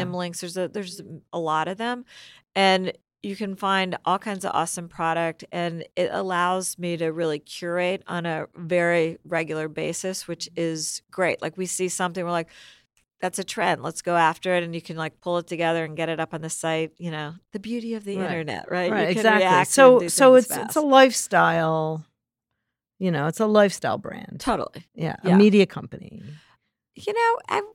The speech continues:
Speaker 1: been having this conversation a lot. It's, it's,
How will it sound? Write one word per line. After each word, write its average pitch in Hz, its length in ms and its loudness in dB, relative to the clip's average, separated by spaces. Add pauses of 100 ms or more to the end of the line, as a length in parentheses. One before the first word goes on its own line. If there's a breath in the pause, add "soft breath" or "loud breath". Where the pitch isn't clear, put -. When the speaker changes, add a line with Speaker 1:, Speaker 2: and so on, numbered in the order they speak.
Speaker 1:
been 427 120 -2
having 427 300 0
this 359 120 -2
conversation 208 840 -2
a 156 100 -4
lot. 147 300 -4
It's, - 440 -4
it's, - 400 -4